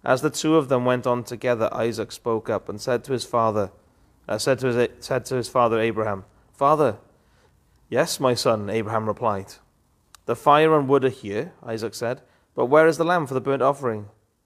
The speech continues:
Abraham answered, "God himself will provide the lamb for the burnt offering,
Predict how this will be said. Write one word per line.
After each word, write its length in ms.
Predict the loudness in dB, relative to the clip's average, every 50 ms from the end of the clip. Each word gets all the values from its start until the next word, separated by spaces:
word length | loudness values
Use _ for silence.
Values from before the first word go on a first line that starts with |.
| _ _ _ _ _ _ _ _ _ -10
Abraham 460 | -6 -6 -4 -2 -2 0 0 0 2 2
answered, 500 | 0 0 -2 -4 -4 -6 -6 -6 -8 -20 _ _ _ _ _ _
"God 200 | 2 4 4 4
himself 440 | 4 2 0 0 2 2 2 2 -2
will 100 | -6 -6
provide 380 | -6 -6 -4 -2 0 0 0
the 80 | 0 0
lamb 260 | 0 0 0 -2 -4
for 100 | -8 -8
the 80 | -10 -6
burnt 240 | -2 -2 -2 -2 -4
offering, 440 | -6 -6 -6 -8 -8 -8 -8 -10